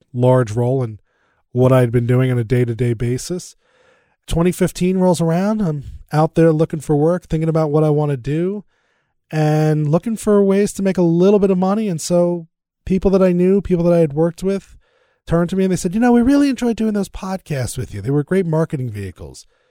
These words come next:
You think you can help us with that?" And I thought about it and I said,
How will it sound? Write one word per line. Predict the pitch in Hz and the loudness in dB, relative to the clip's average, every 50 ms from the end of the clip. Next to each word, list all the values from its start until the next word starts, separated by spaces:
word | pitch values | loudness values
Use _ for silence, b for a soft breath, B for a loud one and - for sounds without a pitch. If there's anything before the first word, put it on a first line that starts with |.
| _ _ _ _ _ _ | _ _ _ _ _ _
You | - 190 175 | -12 -10 -10
think | - - 226 208 - | -6 -6 -6 -4 -4
you | 226 | -4
can | - 214 185 | -2 0 2
help | 170 180 196 - - | 2 2 2 2 0
us | 220 220 - - | -2 -2 -2 -6
with | 247 - | -6 -4
that?" | - 262 262 262 247 _ _ _ _ _ _ _ _ _ _ _ _ _ _ _ | -4 -6 -6 -6 -10 _ _ _ _ _ _ _ _ _ _ _ _ _ _ _
And | - 123 113 | -20 -18 -16
I | 113 | -16
thought | - - - 127 127 135 | -12 -4 0 2 2 2
about | 151 156 202 208 | 4 4 2 2
it | 214 | 2
and | 202 190 | 0 -4
I | 180 | -8
said, | - - 190 185 180 | -6 -6 -8 -8 -10